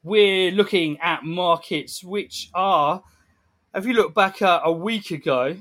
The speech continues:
uh, and the, and the podcast that we recorded then, it, it was so-, it was somewhat, uh, pessimistic outlook on, uh, on markets. But we've seen a, a shift in the narrative, I feel, over the past few days from this,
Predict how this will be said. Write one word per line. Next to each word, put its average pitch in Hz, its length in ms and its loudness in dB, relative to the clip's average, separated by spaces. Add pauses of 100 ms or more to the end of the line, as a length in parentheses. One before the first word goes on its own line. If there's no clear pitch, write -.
uh, 156 260 -2
and 151 120 -8
the, 151 80 -8
and 156 120 -12
the 151 60 -10
podcast 156 640 -6
that 165 180 -4
we 170 220 -12
recorded 143 680 -8
then, 143 320 -2
it, 170 100 -10
it 196 260 -10
was 202 140 -10
so-, - 140 -6
it 202 60 -8
was 208 140 -10
somewhat, 247 600 -4
uh, 185 300 0 (580)
pessimistic 196 1120 -4
outlook 139 500 -2 (220)
on, 139 340 -2
uh, 131 280 -2 (120)
on 143 220 -6
markets. 135 460 -4
But 190 100 -8
we've 220 120 -2
seen 247 380 -2
a, 208 260 0 (400)
a 156 80 -8
shift - 600 -6
in 175 180 -6
the 160 80 -4
narrative, 170 760 -4
I 139 120 -6
feel, 147 520 -4
over 185 460 0
the 135 80 -8
past 135 400 -6
few 139 160 -8
days 123 240 -4
from 233 300 -4
this, 190 320 -6